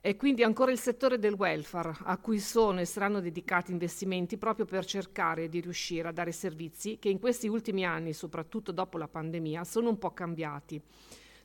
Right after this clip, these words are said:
senza tralasciare quelli che sono contemplati alla base dei servizi, il pasto per gli anziani, l'assistenza domiciliare, la tutela dei minori, eccetera.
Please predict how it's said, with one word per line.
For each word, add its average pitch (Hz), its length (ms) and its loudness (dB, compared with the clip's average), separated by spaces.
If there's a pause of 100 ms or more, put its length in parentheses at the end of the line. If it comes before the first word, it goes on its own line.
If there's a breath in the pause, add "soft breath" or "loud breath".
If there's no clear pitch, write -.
senza 240 300 6
tralasciare 226 520 4
quelli 214 240 4
che 220 140 4
sono 220 240 4
contemplati 220 600 2
alla 214 120 2
base 180 240 -2
dei 175 140 0
servizi, 170 560 -4
il 165 80 -8
pasto 165 280 -6
per 170 120 -6
gli 160 80 -6
anziani, 208 480 0
l'assistenza 170 540 -6
domiciliare, 180 720 0
la 165 120 -4
tutela 165 280 -8
dei 170 140 -6
minori, 160 340 -4
eccetera. 143 560 -14